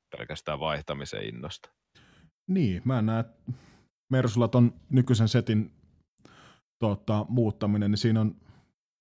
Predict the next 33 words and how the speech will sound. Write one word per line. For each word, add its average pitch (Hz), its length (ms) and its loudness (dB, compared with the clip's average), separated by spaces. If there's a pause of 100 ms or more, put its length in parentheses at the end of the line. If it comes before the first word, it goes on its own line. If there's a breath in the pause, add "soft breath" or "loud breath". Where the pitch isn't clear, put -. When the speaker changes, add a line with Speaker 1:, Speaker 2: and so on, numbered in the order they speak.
Speaker 2:
todella 123 320 2
vähän 95 240 -2
voitettavaa, 107 680 0
mutta 98 220 -4 (140)
todella 101 220 6
paljon 92 260 -4
hävittävää. - 760 -6 (640 loud breath)
Se, 98 140 0
että 95 340 -4 (380 loud breath)
jos 98 180 -8
siellä, 101 240 -2 (160)
no 120 100 4
okei, 120 240 2
viime 120 220 4
kauden, 98 400 0
viime 135 200 6
kausi 104 220 2
oli 101 60 2
Bottakselta 92 520 -4
tosi 87 240 -8
huono, 92 340 -4 (600 loud breath)
huono, 104 240 2
että - 100 -4
taisi 98 180 -2
olla 101 140 -2
viides, 107 440 -4 (260)
viides, 123 300 -4
tota, - 180 -12
kuljettajien 98 640 -6 (120)
M 95 160 -2
M-tilastossa, 98 640 -4
mutta, 95 320 -6
tota, 95 420 -6